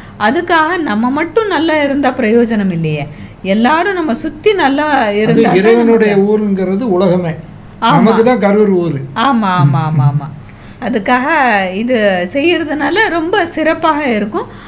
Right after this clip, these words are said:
Speaker 1: அதுவும் நீங்க இது நு-, அ, ஆயிரத்தெட்டு குழந்தைகள் அது சொல்லணும்னா, முதல்ல நம்ம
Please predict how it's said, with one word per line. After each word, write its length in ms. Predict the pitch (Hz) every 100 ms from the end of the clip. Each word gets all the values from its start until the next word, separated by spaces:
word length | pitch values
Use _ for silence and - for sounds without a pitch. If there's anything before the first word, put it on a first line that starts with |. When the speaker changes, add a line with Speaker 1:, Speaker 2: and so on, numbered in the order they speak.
| -
Speaker 1:
அதுவும் 480 | 220 285 440 320 381 - - -
நீங்க 440 | 226 262 240 220
இது 240 | 214 202 202
நு-, 300 | 208 202 180
அ, 260 | 180 170 - - - - - - - - -
ஆயிரத்தெட்டு 800 | 185 220 320 349 330 311 294 294
குழந்தைகள் 760 | - 285 330 359 381 381 381 - -
அது 340 | - 226 208 190 214
சொல்லணும்னா, 500 | 277 302 349 339 339 392
முதல்ல 380 | 240 269 359 403
நம்ம 300 | 359 277 254